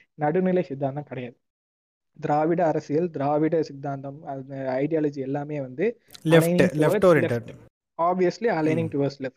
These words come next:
Speaker 1: அது வந்து, ஆ, அத்தாரிட்டேரியன் ஆங்கிள்ல கிடையவே கிடையாது. அது லிபர்டேரியன் ஆங்கிள்ல உள்ளது. அதே மாதிரி எக்கனாமிக்கலி லெஃப்ட், லிபர்டேரியன் லெஃப்ட். ஓகேவா? அப்படிதான் நம்ம பார்க்கணும். அந்த நிலைப்பாடுல உள்ள ஒரு சித்தாந்தத்தை உள்வாங்கி கொண்டதா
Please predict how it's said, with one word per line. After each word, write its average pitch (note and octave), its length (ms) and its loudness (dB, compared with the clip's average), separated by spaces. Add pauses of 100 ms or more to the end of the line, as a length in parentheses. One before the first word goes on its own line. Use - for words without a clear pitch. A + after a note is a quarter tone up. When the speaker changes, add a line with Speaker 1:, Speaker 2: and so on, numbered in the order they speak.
Speaker 1:
அது D3+ 180 0
வந்து, F3 440 0 (300)
ஆ, C3+ 220 0
அத்தாரிட்டேரியன் G#3 840 2
ஆங்கிள்ல G3 340 2 (100)
கிடையவே D#3+ 320 2
கிடையாது. D#3 280 0
அது F3+ 140 4
லிபர்டேரியன் F#3 720 0
ஆங்கிள்ல D#3 360 0
உள்ளது. C3 480 0
அதே E3 220 0
மாதிரி F#3+ 240 2
எக்கனாமிக்கலி F#3+ 800 2 (160)
லெஃப்ட், - 420 -4 (540)
லிபர்டேரியன் E3+ 720 2
லெஃப்ட். - 500 -10
ஓகேவா? B2+ 220 -4 (120)
அப்படிதான் F#3 340 0
நம்ம E3+ 160 0
பார்க்கணும். C3 360 -6 (240)
அந்த F#3 300 0
நிலைப்பாடுல G#3+ 560 2
உள்ள F#3 240 4
ஒரு E3 200 2
சித்தாந்தத்தை D#3 540 -2
உள்வாங்கி C#3+ 520 -4 (160)
கொண்டதா E3 640 2